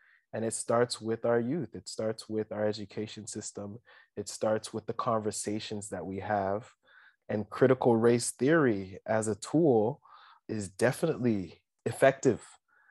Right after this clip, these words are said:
It's definitely necessary in order to interrogate the insecurity and the fragility that we have in our society. The social conditioning that we have all endured has to be exposed for what it is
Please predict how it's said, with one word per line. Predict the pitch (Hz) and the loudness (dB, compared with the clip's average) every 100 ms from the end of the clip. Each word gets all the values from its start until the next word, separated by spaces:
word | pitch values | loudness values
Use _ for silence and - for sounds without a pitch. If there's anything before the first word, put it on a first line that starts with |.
| _ - | _ -8
It's | 104 - | -6 -6
definitely | 85 123 - 143 117 131 120 110 104 87 _ - | 0 0 4 0 2 2 4 2 -2 -8 _ -10
necessary | 101 117 131 - - 120 107 101 | -2 -2 0 0 4 4 2 -2
in | 95 98 | -6 -6
order | 110 110 107 | 0 0 0
to | - | -4
interrogate | 104 - 131 147 131 117 90 - | -8 -2 4 6 6 4 0 0
the | 117 - | 0 2
insecurity | 147 147 131 - 143 139 127 120 104 | 0 2 -2 2 8 10 8 6 4
and | 120 120 113 107 - _ _ _ _ | 4 4 4 -2 -8 _ _ _ _
the | 117 | -6
fragility | - 117 - 120 113 101 90 - _ _ | -2 -2 2 4 4 2 -2 -8 _ _
that | 110 110 95 | 2 4 2
we | 107 | -2
have | 101 107 104 | 2 2 4
in | 104 | 2
our | 101 | -2
society. | - 98 113 104 95 87 82 _ - _ _ | -4 -2 2 4 4 0 -8 _ -20 _ _
The | 117 110 | -4 0
social | - 135 - 135 | 4 2 2 -2
conditioning | 127 123 - 135 127 123 120 - | 2 2 4 2 2 2 -4 2
that | 117 113 104 - - | 6 6 4 -2 -14
we | 95 110 110 107 107 107 101 - | -6 -2 0 0 0 -2 -6 0
have | 113 | 4
all | 113 120 120 | 6 6 6
endured | 107 101 123 117 101 | 0 0 2 2 2
has | 107 107 | 0 0
to | - | -4
be | 101 104 | -4 -4
exposed | 101 - - 113 113 - | -4 -6 2 4 4 0
for | 104 | -2
what | 98 104 | 2 2
it | 90 | 4
is | 120 131 92 80 | 2 4 2 -8